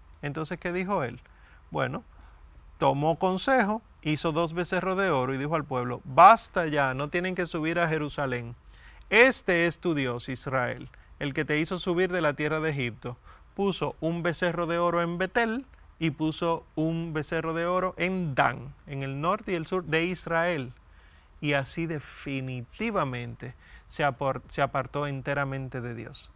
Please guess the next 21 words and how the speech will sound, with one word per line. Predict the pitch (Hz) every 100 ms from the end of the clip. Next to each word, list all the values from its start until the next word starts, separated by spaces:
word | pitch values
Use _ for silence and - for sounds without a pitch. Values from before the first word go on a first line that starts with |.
| - -
Se | 143
convirtió | - 143 135 127 156 160 -
en | 156 143
idólatras. | 135 127 160 139 - - 131 - - - - -
Y | - 151
este | 151 151 - 160
pueblo | - 160 160 165 165
de | 165
Israel | 160 170 170 165 165
entonces | 165 175 156 165 147
es | 143 139 -
el | 147 135
que | 127 127
va | 131 143
a |
ser | - 156 160 135 135 - - -
primero | - 143 139 135 156 135 127 - - - -
destruido | 135 139 - 139 143 196 180 156 - - - -
por | 143 135
el | 131
imperio | 135 123 143 139 151 147